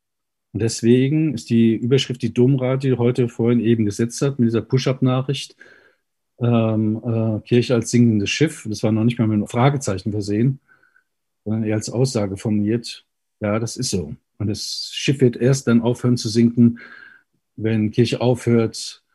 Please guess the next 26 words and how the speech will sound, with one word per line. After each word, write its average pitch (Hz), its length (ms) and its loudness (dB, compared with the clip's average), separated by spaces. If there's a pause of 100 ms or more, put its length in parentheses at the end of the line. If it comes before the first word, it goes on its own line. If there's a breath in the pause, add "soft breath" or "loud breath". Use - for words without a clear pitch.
(260)
machtpolitisch, 123 1120 0
ähm, 110 500 -2
sich 107 240 -6
zu - 80 -6
gebären, 110 680 0 (500 loud breath)
wenn 107 200 -4
alte 117 280 0
Männer 110 460 2
ihre 101 140 -2
Macht 104 320 -2
abgeben, 131 800 2
wenn 107 120 -2
Menschen 107 340 0
sich 110 340 -4
ihre 110 240 -2
Religiosität 107 720 0
zurückholen 127 800 2 (560 soft breath)
und 113 120 -6
wir 110 60 0
das 113 280 -4
tun, 113 500 2 (240)
was 107 220 -6
auch 101 80 -6
sein 104 280 -2
soll, 110 280 0
nämlich 104 440 -4